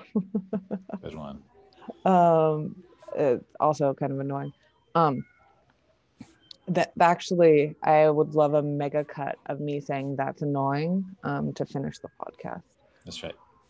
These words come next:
Speaker 1: So, you
Speaker 2: It'll
Speaker 1: know,
Speaker 2: happen.
Speaker 1: that's annoying. No, <laughs> that's the trailer.
Speaker 2: There you
Speaker 1: Uh,
Speaker 2: go.
Speaker 1: so business adrenaline junkies, we like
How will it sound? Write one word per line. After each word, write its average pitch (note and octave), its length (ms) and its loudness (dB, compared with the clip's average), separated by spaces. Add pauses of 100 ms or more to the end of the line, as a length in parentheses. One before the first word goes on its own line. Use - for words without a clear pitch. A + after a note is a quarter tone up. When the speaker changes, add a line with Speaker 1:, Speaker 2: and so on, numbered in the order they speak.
(540)
Speaker 1:
So, D3 320 2 (160)
you D3 60 -2
Speaker 2:
It'll D#3+ 120 4
Speaker 1:
know, A2+ 80 0
Speaker 2:
happen. - 280 -8 (680)
Speaker 1:
that's E3+ 580 4 (880)
annoying. D3+ 460 -2 (160)
No, - 160 -6 (400)
<laughs> - 400 -10
that's A3+ 180 4
the A#3 60 0
trailer. C4 500 -2
Speaker 2:
There - 80 -20 (560)
you F#3 80 0
Speaker 1:
Uh, E3 380 4
Speaker 2:
go. - 40 -14 (300)
Speaker 1:
so G#3 720 6 (1300)
business C4 320 2
adrenaline G3 400 0
junkies, E3+ 320 -2
we E3 80 0
like D#3 180 2